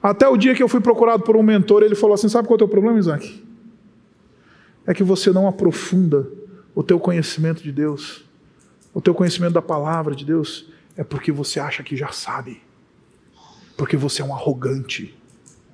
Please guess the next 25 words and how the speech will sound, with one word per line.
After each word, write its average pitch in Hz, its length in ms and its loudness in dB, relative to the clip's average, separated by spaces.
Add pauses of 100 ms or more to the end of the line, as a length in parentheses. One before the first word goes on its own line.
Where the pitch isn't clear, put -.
(720)
No 156 120 4
dia 151 120 4
que 165 120 -4
você 156 200 -2
se - 200 -2
humilhar 147 840 -2 (1300)
e 170 120 4
entender 160 420 2
que 160 100 -8
você 147 200 0
precisa 160 360 -2
ouvir, 143 680 0 (1120)
aí 147 200 0
você 156 260 -2
vai 139 100 -10
começar 139 340 -6
a 123 40 -14
crescer. - 560 -10 (1500)
Aí 156 140 2
você 165 220 0
vai 156 100 -2
começar 151 320 -4
a 139 40 -10
se - 100 -10
aprofundar. 120 760 -8